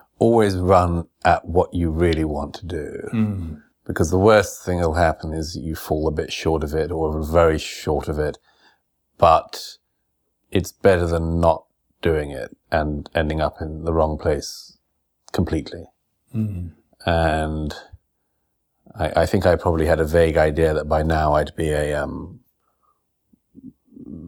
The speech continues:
Speaker 1: poet or novelist or something. And I, I don't know. I mean, the, the fact that I didn't write poetry probably held me back on the first of it. <laughs> The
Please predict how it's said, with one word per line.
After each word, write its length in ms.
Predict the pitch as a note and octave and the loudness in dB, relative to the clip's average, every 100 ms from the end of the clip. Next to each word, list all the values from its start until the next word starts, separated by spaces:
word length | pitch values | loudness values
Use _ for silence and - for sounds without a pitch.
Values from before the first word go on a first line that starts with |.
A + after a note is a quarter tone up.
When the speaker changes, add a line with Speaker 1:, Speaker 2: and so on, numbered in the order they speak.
| D#2+ C#2 B1 - - | -16 -16 -18 -20 -6
Speaker 1:
poet 500 | - F2+ D#2 C#2+ - | 2 4 2 -2 -8
or 240 | E2 D#2+ - - - - - _ - _ - | -10 -10 -14 -20 -20 -20 -20 _ -20 _ -8
novelist 680 | F2 F2 D#2+ D2 D#2 - E2 | 2 4 4 -2 -6 -8 -8
or 80 | D#2 | -4
something. 400 | D#2+ D#2+ D#2+ D#2+ | -4 -4 -12 -12
And 140 | E2 | -10
I, 160 | F2 F2 F2+ | -8 -2 0
I 40 | |
don't 160 | F2 E2+ | 2 2
know. 180 | E2 | 2
I 60 | D#2 | 2
mean, 120 | D#2 | 0
the, 100 | D#2 E2 | -2 -2
the 140 | F2 | 0
fact 160 | F#2 E2 | 2 2
that 80 | |
I 40 | E2 | 0
didn't 240 | D#2+ E2+ | -2 -4
write 200 | D#2+ D#2 | -2 -2
poetry 380 | - E2 - D#2+ | 2 2 2 -6
probably 380 | - D2+ D#2 - - _ - | -6 -4 -4 -6 -12 _ -6
held 220 | F#2 E2 | 0 0
me 80 | E2 | 0
back 340 | D#2+ D#2+ D2 - - | 2 2 0 -6 -4
on 140 | D#2 | -2
the 80 | E2 | 2
first 260 | F#2+ F#2+ | 2 2
of 60 | G#2+ | 2
it. 140 | A2+ - | 2 2
<laughs> 40 | F#5+ G5 A5+ C6+ - - F#4+ G#4 G#4+ - - - | 0 -4 -6 -10 -12 -12 -6 0 0 0 -10 -6
The 120 | - | -2